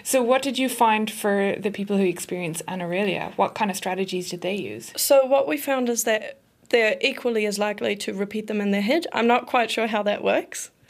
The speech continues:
Speaker 2: but, um, we kinda had the same thing happening there, where they were able to have some sort of concept of repeating the words in their head,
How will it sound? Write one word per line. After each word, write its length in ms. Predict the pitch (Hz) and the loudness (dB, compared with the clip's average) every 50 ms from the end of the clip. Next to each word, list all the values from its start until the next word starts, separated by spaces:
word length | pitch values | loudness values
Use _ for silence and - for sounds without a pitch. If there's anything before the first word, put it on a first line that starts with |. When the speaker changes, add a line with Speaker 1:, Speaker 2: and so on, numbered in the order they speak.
| _ _ - | _ _ 2
Speaker 2:
but, 320 | 233 226 214 - - - | 2 2 2 0 -2 -4
um, 380 | 214 214 208 208 214 220 233 240 | -4 -4 -4 -4 -4 -4 -2 0
we 100 | 233 233 | 0 0
kinda 300 | 226 - 254 247 247 247 | 0 0 0 0 0 0
had 160 | 233 220 214 | -2 -2 -4
the 100 | - 208 | -4 -6
same 500 | 202 - - 214 208 208 208 202 202 - - _ _ _ _ _ _ _ | -4 -2 -2 0 0 0 -2 -4 -6 -10 -16 _ _ _ _ _ _ _
thing 280 | - - 240 226 214 | 0 0 0 0 0
happening 720 | 208 214 202 196 - 214 202 208 202 202 202 202 196 - - _ _ _ _ _ _ | -2 -4 -4 -4 -6 -4 -4 -2 -2 -2 -2 -4 -6 -10 -14 _ _ _ _ _ _
there, 360 | 220 208 202 - 214 226 208 - - - | -2 -2 0 0 -2 -4 -6 -10 -10 -6
where 140 | - 220 214 | -6 -4 -2
they 160 | 208 214 214 | 0 0 0
were 200 | 214 214 214 208 208 - _ _ _ _ _ _ _ _ _ _ _ _ _ _ | 0 -2 -2 -4 -4 -10 _ _ _ _ _ _ _ _ _ _ _ _ _ _
able 340 | 233 233 233 214 220 214 208 | 0 0 2 0 0 -2 -2
to 580 | 208 - - - 214 208 214 214 208 208 202 202 - _ _ _ | -4 -10 -6 -4 -4 -4 -2 -2 -4 -4 -4 -6 -10 _ _ _
have 220 | - - 220 208 | -2 -2 -2 0
some 300 | 214 - - 220 214 220 | 0 -2 -2 -2 -2 -2
sort 260 | 220 - - 220 208 | -2 -2 -2 -2 0
of 360 | 202 202 196 190 196 - - - _ _ _ _ _ _ | 0 0 0 -2 -4 -12 -18 -20 _ _ _ _ _ _
concept 680 | - - 269 262 247 254 - 214 196 - - - - - _ _ _ _ _ _ | -4 -2 0 0 0 0 -2 -2 -4 -4 -8 -14 -16 -16 _ _ _ _ _ _
of 360 | - 220 202 185 - - - - _ _ _ _ _ _ | 0 0 0 0 -4 -10 -16 -16 _ _ _ _ _ _
repeating 480 | - 226 226 - 240 220 220 220 208 214 | -2 -2 0 0 -4 -4 -2 -4 -4 -4
the 80 | 214 | -4
words 240 | 214 214 214 208 214 | -2 -2 -2 -2 -2
in 140 | 220 214 202 | -4 -2 -2
their 120 | 202 208 | -2 -2
head, 340 | 196 196 220 214 202 202 196 | -2 -2 -4 -4 -4 -8 -12